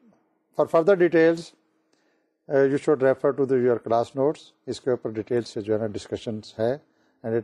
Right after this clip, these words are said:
will give you a better idea about the guidelines which I have referred۔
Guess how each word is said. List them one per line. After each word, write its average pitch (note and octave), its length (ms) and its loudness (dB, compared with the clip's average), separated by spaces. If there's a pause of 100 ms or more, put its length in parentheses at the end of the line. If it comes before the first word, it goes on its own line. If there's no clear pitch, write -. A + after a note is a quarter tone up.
will A2 180 -6
give B2 160 0
you A#2+ 100 0
a - 20 -4 (100)
better D#3 300 2
idea B2 260 0 (520)
about B2+ 340 2 (240)
the G#2+ 120 0
guidelines C3 520 0
which A2+ 260 -6
I G#2+ 100 -2
have G2+ 120 -4
referred۔ G2+ 380 -8